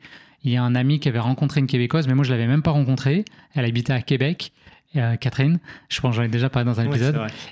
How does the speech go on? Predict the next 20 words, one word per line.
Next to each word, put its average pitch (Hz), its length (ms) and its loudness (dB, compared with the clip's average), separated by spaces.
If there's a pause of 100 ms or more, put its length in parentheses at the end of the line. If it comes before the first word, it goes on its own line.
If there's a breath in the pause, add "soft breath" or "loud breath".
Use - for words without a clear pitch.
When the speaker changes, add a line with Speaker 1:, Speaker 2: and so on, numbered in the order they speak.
(140)
Speaker 1:
Et 127 160 0
puis, 127 400 0
euh, 117 680 0 (400)
et 143 120 0
puis, 123 280 -2
c'est 120 200 -4
tout. 180 240 0
C'est - 160 -2
le - 40 -8
seul 147 140 0
contact 151 280 0
que 151 80 -2
j'avais. 123 240 -4
Donc, 127 140 -4
on 127 60 -4
s'était 127 160 -2
un 131 80 0
petit - 120 -4
peu 175 120 -2
écrit. 175 380 -4